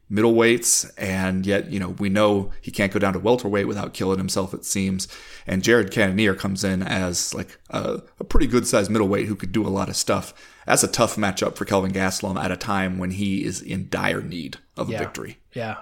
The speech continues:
Speaker 2: and it, sh-, it shapes up as, frankly, a fairly fun fight anyway, even if, you know, even if as the main event here, it, it fits into, I think, what we were talking about a few minutes ago, just in terms of this U F C product being different than it, it was a decade or so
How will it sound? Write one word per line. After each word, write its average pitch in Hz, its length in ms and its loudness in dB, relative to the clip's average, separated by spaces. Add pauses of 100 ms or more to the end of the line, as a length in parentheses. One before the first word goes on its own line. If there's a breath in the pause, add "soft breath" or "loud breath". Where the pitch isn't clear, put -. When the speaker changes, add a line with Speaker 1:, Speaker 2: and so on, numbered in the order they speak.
Speaker 2:
and 147 140 -4
it, 139 80 -6
sh-, - 100 -6
it 139 180 -6
shapes 190 300 4
up 143 140 4
as, 123 180 2
frankly, 131 400 0
a 110 60 -2
fairly 120 320 0
fun 113 260 -2
fight 117 340 -4 (680 soft breath)
anyway, 139 380 6
even 123 200 2
if, - 320 -6
you 269 360 -4
know, 113 280 0
even 135 220 2
if 120 100 0
as 123 200 0
the 120 80 -2
main 123 220 2
event 131 300 2
here, 123 240 2
it, 113 180 -8
it 120 140 -8
fits 139 240 -2
into, 123 220 2
I 113 60 0
think, 127 160 0
what 120 100 0
we 117 80 -2
were 120 60 -2
talking 123 220 0
about 117 160 0
a 113 40 -4
few 120 160 -2
minutes 127 240 0
ago, 110 240 -2
just 107 180 -6
in 110 100 -4
terms 113 260 -2
of 101 160 -6 (480 loud breath)
this 135 180 0
U 147 100 4
F 135 80 2
C 139 140 -2
product 196 380 4
being 131 180 2
different 131 320 2
than 123 140 2
it, 117 200 -4
it 123 120 -2
was 123 240 0
a 113 60 -2
decade 117 440 0
or 110 80 0
so 113 480 -2